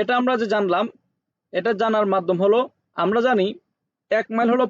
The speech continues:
পাঁচ হাজার দুইশো আশি ফুটে, এক মাইল হলো পাঁচ হাজার দুইশো আশি ফুটে, আর ষোলো ইঞ্চিতে হলো এক মাইল। ষোলো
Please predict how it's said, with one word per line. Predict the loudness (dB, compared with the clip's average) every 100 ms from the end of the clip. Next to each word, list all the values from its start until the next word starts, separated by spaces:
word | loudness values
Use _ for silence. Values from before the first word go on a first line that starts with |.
| -2
পাঁচ | -4 0
হাজার | 0 0 0
দুইশো | 0 0 -2
আশি | -2 -2
ফুটে, | -4 -6 -8 -10 _ _ _ -8
এক | -6 -2
মাইল | 0 0
হলো | 0 -2
পাঁচ | -4 -2
হাজার | 0 -2 -2
দুইশো | -4 -2 -2
আশি | 0 -2 -2
ফুটে, | -2 0 0 -4 _ _ _ _
আর | -4 0 0 -2 _ -2
ষোলো | 2 4 4
ইঞ্চিতে | 2 -2 0
হলো | 2 2
এক | 0 -2
মাইল। | -4 -4 _ _ _ _ _ _ _ _ _ _
ষোলো | 2 4